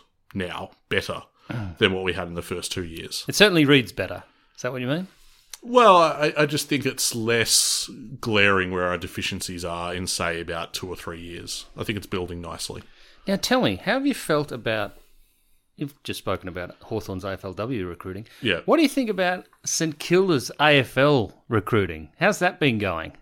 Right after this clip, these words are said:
Speaker 1: This is a low blow. <laughs> I mean, this is meant to be a big positive news story, and you've undermined it.
Speaker 2: No, they've done really well. I've actually thought they've taken s-, on some very, very good players in the last
Speaker 1: I
Speaker 2: couple
Speaker 1: can
Speaker 2: of
Speaker 1: tell
Speaker 2: years.
Speaker 1: we haven't done this for a while, 'cause I can't tell if you're joking or not.
Speaker 2: Oh, maybe I just got better at it.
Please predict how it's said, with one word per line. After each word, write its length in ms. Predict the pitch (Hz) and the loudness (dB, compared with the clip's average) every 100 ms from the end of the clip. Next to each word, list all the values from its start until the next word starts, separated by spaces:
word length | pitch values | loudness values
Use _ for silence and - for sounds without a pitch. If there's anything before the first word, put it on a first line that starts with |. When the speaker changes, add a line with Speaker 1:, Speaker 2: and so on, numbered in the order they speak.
| _ - | _ -4
Speaker 1:
This 220 | 127 - | 0 0
is 100 | 92 | 0
a 60 | |
low 260 | 90 90 85 | -2 0 0
blow. 360 | 87 85 87 101 | 0 -2 0 0
<laughs> 400 | - - - - | 2 2 0 2
I 80 | 127 | 6
mean, 120 | 135 156 | 6 6
this 120 | 143 | 2
is 140 | 113 | 0
meant 160 | 117 113 | 0 0
to 60 | 113 | 2
be 180 | 120 | 2
a 40 | 110 | 2
big 360 | 110 135 131 | 4 4 4
positive 380 | - 131 117 120 | 2 0 0 -2
news 260 | 117 127 139 | 0 0 0
story, 380 | - 101 92 107 | 0 0 2 0
and 80 | 113 | 0
you've 100 | 120 | 4
undermined 500 | 135 131 131 170 180 | 4 4 2 2 0
it. 120 | 98 | 2
Speaker 2:
No, 440 | 285 403 415 359 | 6 8 8 8
they've 240 | 143 147 170 | 8 4 4
done 220 | 285 277 | 4 6
really 260 | 285 320 320 | 6 6 6
well. 260 | 370 277 | 6 6
I've 160 | 127 160 | 6 6
actually 320 | 170 - 165 | 2 2 -2
thought 240 | 139 180 | 0 0
they've 140 | 170 165 | 0 -2
taken 320 | - 175 175 | -2 -2 -4
s-, 160 | - - - | -8 -10 -2
on 180 | 151 | -2
some 240 | 156 156 139 | 0 -2 -2
very, 440 | 104 117 127 131 | -2 0 2 2
very 280 | 117 120 123 | 0 0 0
good 140 | 123 | -2
players 400 | - 147 208 196 | -2 -2 -2 -4
in 60 | 135 | -4
the 60 | 107 | -4
last 180 | 95 123 | 0 4
Speaker 1:
I 60 | |
Speaker 2:
couple 80 | 127 | 4
Speaker 1:
can 80 | 127 | 4
Speaker 2:
of 60 | 92 | 4
Speaker 1:
tell 100 | 190 | 6
Speaker 2:
years. 60 | 170 | 8
Speaker 1:
we 60 | |
haven't 220 | 147 135 | 8 6
done 180 | 113 107 | 0 0
this 140 | 113 107 | -2 -4
for 180 | - | -4
a 60 | 95 | -2
while, 260 | 90 92 - | 0 0 0
'cause 100 | 110 | -2
I 40 | |
can't 300 | 104 113 107 | -2 0 -2
tell 160 | - 104 | -2 -4
if 80 | 95 | -4
you're 60 | 92 | -4
joking 380 | 95 90 98 | -4 -4 -6
or 100 | 92 | -6
not. 240 | 87 82 - _ _ - | -6 -8 -12 _ _ -4
Speaker 2:
Oh, 220 | 120 117 | 2 2
maybe 240 | 110 131 120 | 4 4 4
I 80 | |
just 160 | 104 104 | 2 -4
got 160 | 107 - | -8 -2
better 200 | 135 123 | -2 0
at 220 | 87 | -4
it. 60 | - | -8